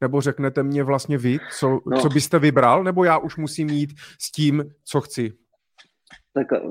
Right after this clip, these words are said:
Speaker 2: to je to, co řeším na začátku, že já můžu říct: "Hele, dobrý, máme tady auto." Já ten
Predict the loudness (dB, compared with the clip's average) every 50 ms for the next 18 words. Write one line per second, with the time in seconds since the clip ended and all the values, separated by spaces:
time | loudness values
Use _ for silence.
0 | -12 -14 -14 _ 0 2 4 4 4 4 2 0 0 -2 0 0 -2 0 0 0
1 | 0 0 0 0 -2 -2 -2 -2 -2 -2 -2 -2 -4 -2 -2 -2 -2 -2 -2 -2
2 | -2 0 0 -2 -2 -2 -2 -2 0 0 -2 -2 -4 -4 -4 -4 -4 -6 -6 -6
3 | -6 -6 -6 -8 -10 -14 -12 -8 -6 -6 -6 -6 _ _ _ _ _ _ _ _
4 | _ -6 -4 -4 -2 -2 -2 -2